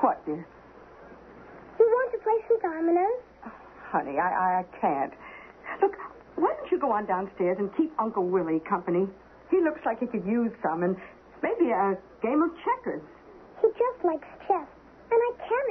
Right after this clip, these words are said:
Speaker 2: remember all the moves. I can beat the tar out of him at Chinese checkers, though.
Speaker 1: <laughs> Well, so come on. Go wipe him off the map.
Speaker 2: Okie doke. Let's track, Sammy.
Speaker 1: Sammy? <laughs> That's not much of a name for a cat.
Speaker 2: It is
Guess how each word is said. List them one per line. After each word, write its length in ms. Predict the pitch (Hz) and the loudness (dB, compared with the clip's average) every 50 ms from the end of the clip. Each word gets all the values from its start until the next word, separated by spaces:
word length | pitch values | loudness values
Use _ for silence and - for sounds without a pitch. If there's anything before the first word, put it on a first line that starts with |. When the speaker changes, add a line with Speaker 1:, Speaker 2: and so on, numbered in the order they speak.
| 370 | 4
Speaker 2:
remember 260 | 359 359 349 349 359 | 4 4 4 4 4
all 140 | 381 370 381 370 | 4 2 2 2
the 60 | 392 | 4
moves. 360 | 392 415 453 403 339 302 285 - - - - - - - - - - - - - - - - | 4 4 4 4 2 0 -4 -10 -20 -20 -20 -20 -20 -20 -20 -20 -20 -20 -20 -20 -10 -4 -2
I 60 | 330 | -2
can 200 | - 330 302 277 | 2 2 0 2
beat 280 | - 370 415 440 440 | 2 2 2 2 2
the 80 | - 294 - - - | -2 -10 -14 -10 -4
tar 320 | - 427 480 440 349 302 294 | 0 0 0 0 0 -4 -8
out 80 | 285 | -12
of 80 | 285 - | -10 -6
him 140 | - 320 311 | -4 -4 -4
at 100 | 277 - - | -4 -6 -2
Chinese 340 | 349 339 339 339 349 403 403 - - | 0 2 4 4 4 4 2 0 -4
checkers, 260 | - 294 - 269 254 262 - | -8 -8 -6 -8 -10 -8 -4
though. 180 | 285 285 330 403 403 | 0 2 2 2 2
Speaker 1:
<laughs> 60 | - | 0
Well, 220 | 330 269 - 190 - - - | -2 -2 -2 -4 -6 -2 -2
so 120 | 180 170 - - | -2 -2 0 -2
come 180 | 240 202 208 214 | -2 0 2 2
on. 340 | 214 190 180 175 170 170 - - - - - - - - | 2 2 0 -2 -4 -6 -10 -14 -20 -20 -20 -10 -2 2
Go 180 | 233 240 240 226 | 2 4 4 2
wipe 420 | 226 208 185 190 202 214 214 - | 0 0 -2 -2 -2 -2 -4 -4
him 140 | 202 196 180 | -4 -2 0
off 140 | 175 175 175 - | -2 -2 -2 -4
the 60 | 170 | -4
map. 280 | 151 156 156 143 117 - - - - - - - - - | -2 0 0 0 -2 -4 -8 -20 -20 -20 -20 -20 -10 -2
Speaker 2:
Okie 480 | - 339 370 415 392 - 466 508 494 370 | 2 4 4 4 2 2 2 4 4 4
doke. 240 | 370 330 320 330 - - - - - - - - - - - - - - - | 2 0 -2 -4 -10 -12 -20 -20 -20 -20 -20 -20 -20 -20 -20 -20 -14 -2 2
Let's 320 | 359 427 508 453 - - - - - - - | 4 4 4 2 -4 -10 -20 -20 -14 -6 0
track, 260 | 349 392 403 349 - - - - | 0 0 0 0 -6 -10 -10 -6
Sammy. 320 | 311 311 320 330 339 359 359 - - - - - - - - - | -4 0 2 4 4 4 2 0 -6 -20 -20 -20 -20 -20 -14 -6
Speaker 1:
Sammy? 480 | - 190 180 233 381 311 196 - 165 156 - - - - - - | 0 0 2 2 0 -2 -4 -6 -10 -14 -16 -16 -18 -14 -16 -14
<laughs> 340 | - - - 381 - - | -8 -4 -2 -2 -2 -2
That's 180 | - 151 - - | -4 -4 0 2
not 220 | 302 185 - - | 2 2 2 2
much 180 | 185 190 190 - | -2 -2 -2 -2
of 60 | 170 165 | -2 0
a 40 | |
name 260 | 165 175 185 190 180 - | 2 2 2 2 0 -2
for 120 | - 139 | -4 -4
a 40 | 139 | -4
cat. 480 | 139 - - - 226 247 160 147 - - - - - - - - - - - - - | -6 -6 -2 -2 0 0 0 -2 -2 -6 -10 -20 -20 -20 -20 -20 -20 -20 -12 -4 2
Speaker 2:
It 80 | 349 359 | 2 4
is 220 | 349 392 415 403 | 6 4 2 2